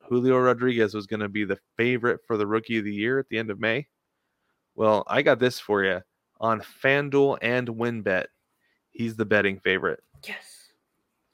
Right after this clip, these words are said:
Speaker 2: I told you.
Speaker 1: FanDuel, FanDuel has him at plus two hundred. WynnBET is plus one seventy-five.
Speaker 2: I like it.
Speaker 1: So you're like, that's almost a straight bet if you're putting money down on Julio for, uh, for Rookie of the Year. DraftKings has him second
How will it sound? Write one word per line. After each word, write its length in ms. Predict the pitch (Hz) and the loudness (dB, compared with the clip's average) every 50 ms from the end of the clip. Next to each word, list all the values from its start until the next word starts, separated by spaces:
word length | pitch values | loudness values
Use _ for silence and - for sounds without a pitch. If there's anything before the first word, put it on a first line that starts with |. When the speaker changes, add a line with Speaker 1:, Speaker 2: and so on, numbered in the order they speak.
| _ | _
Speaker 2:
I 100 | - 175 | -6 -6
told 320 | 170 135 - 196 190 170 143 | -6 2 4 4 4 4 4
you. 60 | 131 | 4
Speaker 1:
FanDuel, 480 | 131 139 143 143 143 143 143 147 151 147 - - _ _ _ _ - | 4 4 4 6 6 6 6 6 4 2 -4 -12 _ _ _ _ 2
FanDuel 440 | 135 131 139 151 151 151 165 165 151 | 4 4 4 4 4 4 4 4 6
has 200 | 139 139 135 127 | 6 4 4 4
him 80 | 123 123 | 2 -4
at 100 | 104 - | -8 -8
plus 340 | - - 143 139 151 - - | -4 0 0 0 0 -2 -6
two 220 | - - 135 131 | -8 -6 -6 -4
hundred. 380 | 120 123 117 113 110 107 107 104 | -2 -2 -4 -2 -2 -2 -2 -2
WynnBET 580 | 101 101 117 156 214 240 202 139 131 120 110 - | -2 -2 0 0 0 0 2 4 4 4 4 2
is 140 | 107 107 - | -2 -4 -8
plus 400 | _ _ 147 135 135 - - - | _ _ -2 -2 -2 -4 -8 -8
one 340 | 117 117 123 123 127 135 | -2 0 2 2 2 0
seventy-five. 1120 | 131 - - - 131 127 127 123 131 123 110 101 - _ - 113 123 123 113 87 73 95 95 - _ _ _ _ _ _ _ _ _ _ _ _ _ _ | -4 -10 -2 2 2 4 4 2 -2 -4 -6 -6 -4 _ 2 4 4 4 2 0 0 -2 -2 -4 _ _ _ _ _ _ _ _ _ _ _ _ _ _
Speaker 2:
I 40 | - - 180 | -10 -6 -4
like 160 | 170 156 - | -4 0 2
it. 60 | 165 | 4
Speaker 1:
So 240 | 170 120 117 117 113 | 4 6 4 4 2
you're 220 | 113 117 131 143 | 2 2 4 4
like, 320 | 143 135 117 110 - - _ _ _ _ _ _ _ _ | 6 6 4 4 0 -8 _ _ _ _ _ _ _ _
that's 200 | - 127 135 - | 0 0 2 4
almost 280 | 180 156 139 131 - - | 2 2 2 0 -2 -4
a 40 | 110 | -6
straight 300 | - - 120 113 - - | -4 0 0 0 0 2
bet 220 | 110 110 101 - - _ _ _ _ _ _ _ _ _ _ _ _ _ | 2 2 2 2 -2 _ _ _ _ _ _ _ _ _ _ _ _ _
if 160 | 113 117 110 | -6 -4 -4
you're 100 | - 110 | -4 -6
putting 280 | 98 - 120 92 - 104 | -2 0 -2 -2 0 -2
money 220 | 104 104 104 104 | -4 -4 -2 -2
down 180 | 101 101 101 101 | -2 -2 -2 -2
on 120 | 101 101 | -2 -2
Julio 420 | 101 107 107 107 104 101 95 92 95 | -2 -2 -2 0 0 0 -2 -2 -4
for, 460 | - - 101 98 95 95 98 95 - _ _ _ _ - | -4 -4 -4 -2 0 -2 -2 -4 -8 _ _ _ _ -8
uh, 240 | - 101 87 73 - | -8 -6 -6 -8 -10
for 160 | - - 110 | -10 -6 -4
Rookie 220 | 107 107 - 107 101 | -4 -4 -4 -4 -6
of 40 | |
the 60 | 98 98 | -4 -4
Year. 100 | 95 95 | -6 -2
DraftKings 600 | - 117 123 143 156 - - - 143 131 127 - | 4 6 6 6 6 4 -2 -8 -8 -8 -4 0
has 200 | 147 135 131 113 | 2 2 2 2
him 140 | 127 113 110 | 0 -4 -6
second 580 | - - - - 143 135 - 185 180 - - | -8 -8 -2 0 0 2 2 0 -2 -2 -6